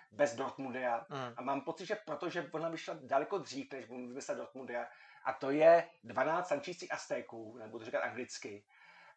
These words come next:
Speaker 1: A to je vysloveně, eh, dvanáct křesel. Pokud neznáte Dvanáct křesel, tak to je takový to klasický zápletka. Eh, máte dvanáct stejných předmětů nebo X Y stejných předmětů, eh, přičemž v jednom z tom předmětu je ukrytá věc nedozírné ceny.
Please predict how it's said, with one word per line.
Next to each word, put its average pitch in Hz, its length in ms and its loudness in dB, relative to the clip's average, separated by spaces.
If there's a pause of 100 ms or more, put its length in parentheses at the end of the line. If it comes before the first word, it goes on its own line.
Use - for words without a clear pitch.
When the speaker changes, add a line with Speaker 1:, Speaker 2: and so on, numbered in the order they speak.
Speaker 1:
A 123 540 8
to 147 120 4
je 185 200 10
vysloveně, 175 800 0
eh, 120 280 -2
dvanáct 127 440 2
křesel. - 380 -6
Pokud 117 200 -14
neznáte 131 300 -2
Dvanáct 127 340 0
křesel, - 300 -4
tak 123 120 2
to - 80 -10
je 127 40 -2
takový - 220 -2
to 139 60 -4
klasický 131 600 -8 (260)
zápletka. 143 760 6 (400)
Eh, 135 280 4
máte 143 340 8
dvanáct 151 460 4
stejných 156 260 -2
předmětů 135 460 -2
nebo 123 240 -6
X - 240 0
Y 151 300 0
stejných 151 300 -4
předmětů, 127 640 -4 (480)
eh, 110 180 -4 (100)
přičemž 156 420 0
v 107 60 -8
jednom 156 320 2
z - 60 -12
tom 170 160 -2
předmětu 151 680 -2
je 139 240 6
ukrytá 147 640 2
věc 147 340 0
nedozírné 131 520 0
ceny. 131 320 -4